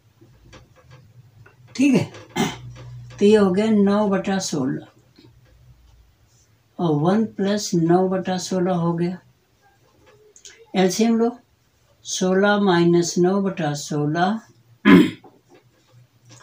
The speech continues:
सोलह प्लस नौ बटे सोलह,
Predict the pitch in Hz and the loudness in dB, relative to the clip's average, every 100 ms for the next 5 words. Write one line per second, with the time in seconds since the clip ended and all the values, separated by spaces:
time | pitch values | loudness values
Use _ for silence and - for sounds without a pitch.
0 | - - - 180 185 190 208 233 - - | -20 -20 -4 0 2 2 0 -4 -10 -20
1 | _ _ _ _ - _ _ _ _ _ | _ _ _ _ -20 _ _ _ _ _
2 | _ _ _ - 190 185 180 175 196 220 | _ _ _ 0 2 4 4 4 4 2
3 | 196 190 - 160 127 | -2 -2 -2 -4 -6